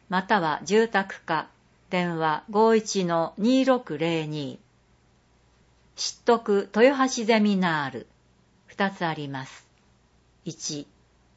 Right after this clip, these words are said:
おかめ堂伝授。和菓子の奥深い魅力と和菓子作り。二月二日、九日、いずれも木曜日、全二回、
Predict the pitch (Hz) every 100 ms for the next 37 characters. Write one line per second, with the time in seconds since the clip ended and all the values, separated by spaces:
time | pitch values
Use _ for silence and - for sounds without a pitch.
0 | _ _ 185 190 254 262 233 240 233 214
1 | 208 170 147 135 - _ _ _ _ 185
2 | 208 262 269 180 175 170 - 185 262 277
3 | - 294 247 190 180 185 185 - 165 160
4 | - 175 202 240 240 214 208 208 143 -
5 | - _ _ _ _ _ _ _ - 190
6 | 233 254 254 220 190 185 - - 170 -
7 | _ _ _ _ _ _ 196 190 208 190
8 | 185 170 156 - _ _ _ _ 196 208
9 | 196 175 175 170 185 185 254 247 202 143
10 | 135 - _ _ _ _ - 233 247 196
11 | 165 160 175 156 196